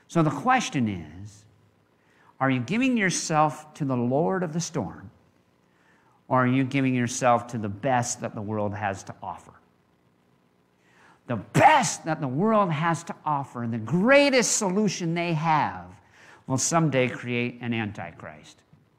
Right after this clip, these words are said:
And all he's gonna do is bring misery.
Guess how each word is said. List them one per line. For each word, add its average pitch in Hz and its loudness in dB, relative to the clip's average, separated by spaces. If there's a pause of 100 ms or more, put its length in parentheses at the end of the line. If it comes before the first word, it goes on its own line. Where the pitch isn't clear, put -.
(720)
And 107 -2
all 131 6
he's 135 0
gonna 135 -2
do 120 -2
is 120 -4
bring 113 -6
misery. 82 -12